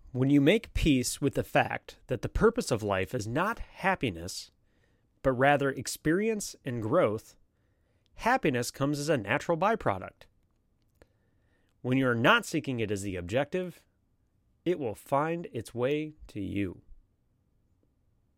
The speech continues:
This is the Wisdom Worth Knowing podcast. I'm your host, Craig Chamberlain. If it's your first time joining me, welcome.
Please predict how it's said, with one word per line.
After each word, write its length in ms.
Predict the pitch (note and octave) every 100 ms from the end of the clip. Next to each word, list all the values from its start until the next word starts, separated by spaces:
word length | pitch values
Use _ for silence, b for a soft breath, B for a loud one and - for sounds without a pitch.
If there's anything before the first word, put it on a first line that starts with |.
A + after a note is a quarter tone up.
| _ _ _ _ _ _ _ _ _ _ _ _ _ _ _ _ _ _ _ _ _ -
This 220 | D#3 G#3+
is 140 | E3+ C#3
the 80 |
Wisdom 360 | D3+ D#3 C3+ C3+
Worth 180 | C3 B2
Knowing 220 | C3 A#2+
podcast. 560 | - B2 C3 E3 G3 D3
I'm 160 | B2+
your 120 | A#2
host, 220 | A#2 A#2+ -
Craig 300 | B2+ A2+ G#2+
Chamberlain. 500 | - A#2+ A#2+ G#2+ C3+
If 120 | -
it's 100 | -
your 60 |
first 240 | - C3+ -
time 240 | C3+ A#2+
joining 280 | A2 D3 A#2+
me, 120 | B2+
welcome. 400 | B2+ F#3+ - F2+